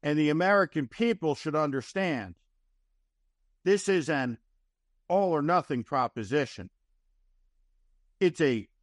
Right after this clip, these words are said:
zero-sum contest. If Donald Trump does get his old job back, he won't give it up again.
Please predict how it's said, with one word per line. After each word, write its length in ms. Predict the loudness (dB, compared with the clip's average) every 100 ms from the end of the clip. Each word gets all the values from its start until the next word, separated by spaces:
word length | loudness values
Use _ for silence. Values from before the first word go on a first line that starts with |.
| _ -14
zero-sum 800 | -2 2 4 2 0 0 0 -2
contest. 500 | -2 -2 -2 -4 -14 _ _ _ _ _ _ _ _ _ _ _ _ _ _ _ _ _ _ _ _ -2
If 340 | 0 0 -4 _ _ _ _ _
Donald 360 | 0 2 2 -2
Trump 320 | -2 -2 0
does 500 | 2 4 2 -4 -14 _ _ _ _ _ -2
get 160 | 0
his 240 | 2 0 2
old 220 | 0 0
job 340 | 2 2 2
back, 320 | -2 -4 -6 -12 _ _ _ _ _ _ _ _ _ _ -6
he 100 | 0
won't 260 | 2 2
give 200 | 2 2
it 80 | 2
up 240 | 0 0
again. 380 | -6 -6 -8 -8